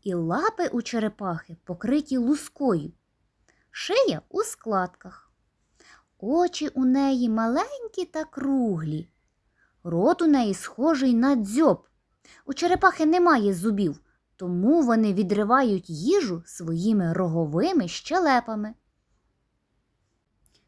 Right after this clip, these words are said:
Погляньте, які кіхті у черепахи.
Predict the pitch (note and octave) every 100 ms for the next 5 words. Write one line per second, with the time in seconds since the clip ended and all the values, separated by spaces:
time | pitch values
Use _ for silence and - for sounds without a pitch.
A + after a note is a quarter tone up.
0 | _ _ D#4+ D4+ E4 D4+ B3 C#4 C#4+ D4
1 | - - F4+ E4 - A#3 A3+ A3+ C4 C#4
2 | D4 F4+ B3 E3+ E3+